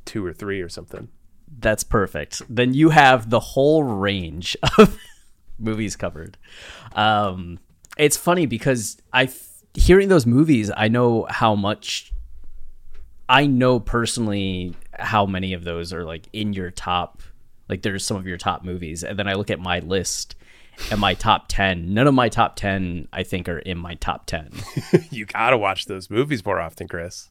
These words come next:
Speaker 2: I know. What am I
Speaker 1: That's
Speaker 2: doing
Speaker 1: how I
Speaker 2: to
Speaker 1: live.
Speaker 2: myself? What am I doing to myself? It's been such a long time since I've watched some of my favorite movies.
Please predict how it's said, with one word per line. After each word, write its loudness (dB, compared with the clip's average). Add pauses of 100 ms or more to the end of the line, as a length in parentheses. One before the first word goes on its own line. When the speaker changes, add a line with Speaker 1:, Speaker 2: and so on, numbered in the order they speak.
(120)
Speaker 2:
I 4
know. 8
What 2
am 2
I 6
Speaker 1:
That's 2
Speaker 2:
doing 10
Speaker 1:
how 10
I 12
Speaker 2:
to 6
Speaker 1:
live. 0
Speaker 2:
myself? -2 (920)
What -18
am -8
I -4
doing -6
to -12
myself? -6
It's -8
been 0
such 2
a 4
long 0
time -4
since -6
I've 2
watched 0
some -2
of -2
my -2
favorite -4
movies. -8